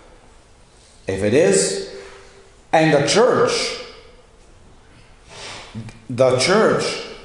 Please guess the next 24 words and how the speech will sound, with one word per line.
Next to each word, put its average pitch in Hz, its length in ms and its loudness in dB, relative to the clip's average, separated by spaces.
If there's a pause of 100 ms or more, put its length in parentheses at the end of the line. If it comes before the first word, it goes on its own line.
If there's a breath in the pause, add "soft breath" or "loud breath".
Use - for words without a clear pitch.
should 123 260 0
be 127 120 2
the 113 80 2
number 120 320 2
one 156 320 0
tool 147 480 -2 (520)
to 104 60 -8
facilitate 92 920 -6 (200)
that 85 160 -6
life - 600 -10 (840)
and 113 180 0
to 113 80 -4
promote 131 460 2
it 190 340 0
and 107 160 -4
to 110 80 -6
develop 98 460 -4
it. - 220 -16 (520)
That's 185 320 0
the 147 120 -2
purpose 165 420 -2
of 104 100 -8
the 104 80 -8
church, - 480 -14